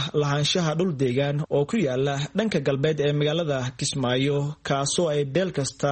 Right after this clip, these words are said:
sheeganaysa inay iyadu leedahay. Maleeshiyaadka kooxda Al-Shabaab ee gobollada Jubbooyinka ayaa iyagu dhowr jeer oo hore isku dayay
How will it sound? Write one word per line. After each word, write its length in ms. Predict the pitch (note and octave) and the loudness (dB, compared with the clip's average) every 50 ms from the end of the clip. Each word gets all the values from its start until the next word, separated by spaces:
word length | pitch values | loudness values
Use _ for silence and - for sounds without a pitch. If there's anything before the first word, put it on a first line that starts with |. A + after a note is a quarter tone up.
| C#3 C#3 C3+ | 0 0 -2
sheeganaysa 720 | - - - D#3+ D3 D3 F3 E3+ D3 C3+ C3 - - D3 C#3+ | -2 0 0 2 2 2 0 0 0 -2 -2 0 0 0 0
inay 240 | E3 D#3+ D#3 D3+ D3+ | 2 0 0 0 0
iyadu 280 | D3+ E3 D#3+ C#3+ D3 | 0 0 0 0 0
leedahay. 440 | D3 D3+ D3 C#3 B2+ B2 C3 C#3 C#3 C3 - - - _ _ - | 0 0 0 0 0 0 0 0 0 -2 -6 -12 -20 _ _ -6
Maleeshiyaadka 640 | A2+ G#2+ A2 A#2 A#2 - - E3 D#3+ D3+ D3 - D#3 | -4 -2 0 0 0 0 0 0 0 0 0 -2 -2
kooxda 340 | D3 - E3 D3+ C#3+ D3+ D3+ C#3+ | 0 0 0 0 0 0 0 0
Al-Shabaab 500 | C#3 C#3+ - - D#3+ D3+ E3+ D#3+ D3+ D3 | 0 0 0 0 0 2 0 0 0 0
ee 80 | C#3 C3+ | 0 0
gobollada 400 | C3+ D3+ C#3+ D#3+ E3 E3 D#3 D3 | 0 0 0 0 0 0 0 -2
Jubbooyinka 680 | C3 C#3+ C3+ C3+ D#3+ F#3+ F3+ C3+ B2+ A#2+ - - C#3 C#3+ C#3+ C#3+ | 0 -2 0 2 2 0 2 0 -2 -2 0 0 0 0 0 0
ayaa 360 | - B2+ C#3+ D#3 E3+ E3 D#3 D3+ | 0 2 2 2 2 0 0 0
iyagu 380 | D#3+ E3 F3+ F3+ D#3+ D3+ D3+ D3+ D3+ D#3 | 0 0 0 2 2 2 2 0 0 0
dhowr 220 | F3+ G3 F#3 D#3 | 0 0 0 0
jeer 220 | C#3+ C3+ D#3+ F3 - | 0 0 0 0 0
oo 180 | - - C3 B2+ | 0 0 0 0
hore 240 | A#2 C3 C#3 D3 D3+ C#3+ | 0 0 0 0 0 0
isku 240 | D3 - - - G#3 | -2 -4 -4 -4 -4
dayay 460 | E3 C3+ C#3 B2+ B2+ C3 C#3+ D3 D3 | -2 0 0 0 2 2 0 0 0